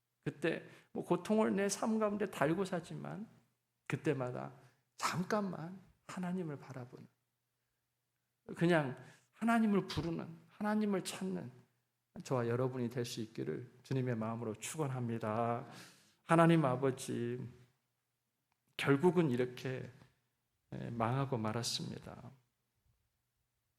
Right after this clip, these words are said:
하나님을 떠나면 죽음이다, 사망이다. 하나님께로 오면 영생이다. 그냥 생명이 아니다,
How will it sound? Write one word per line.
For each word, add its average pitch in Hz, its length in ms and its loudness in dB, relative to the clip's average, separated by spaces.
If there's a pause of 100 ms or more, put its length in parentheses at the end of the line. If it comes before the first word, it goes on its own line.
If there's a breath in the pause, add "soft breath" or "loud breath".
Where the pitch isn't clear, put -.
(880 soft breath)
하나님을 208 680 4
떠나면 170 680 2
죽음이다, 156 760 -4 (280)
사망이다. 180 840 -6 (800)
하나님께로 202 600 4
오면 135 460 -2
영생이다. 160 720 2 (640 soft breath)
그냥 170 200 4
생명이 208 540 2
아니다, 127 380 -4